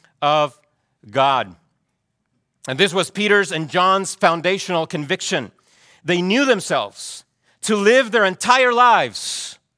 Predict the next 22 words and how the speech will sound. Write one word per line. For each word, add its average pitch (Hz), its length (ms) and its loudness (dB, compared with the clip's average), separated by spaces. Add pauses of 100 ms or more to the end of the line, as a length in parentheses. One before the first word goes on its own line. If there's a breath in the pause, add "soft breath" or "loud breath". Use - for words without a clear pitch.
(340)
coram 185 500 2 (600)
Deo, 151 540 0 (320)
or 151 280 -2
"in 202 380 -2 (300)
the 151 120 -2
sight 156 500 2 (560)
of 143 200 0
God." 135 400 2 (480 loud breath)
And 190 120 2
it 190 120 -4
simply 226 400 2
does 185 180 -2
not 190 280 4
get 190 240 2
any 190 240 -2
more 208 300 0
foundational 180 960 -2 (180 soft breath)
than 165 280 0
this, 160 460 -2
brothers 165 380 -2
and 156 80 -8
sisters. - 640 -10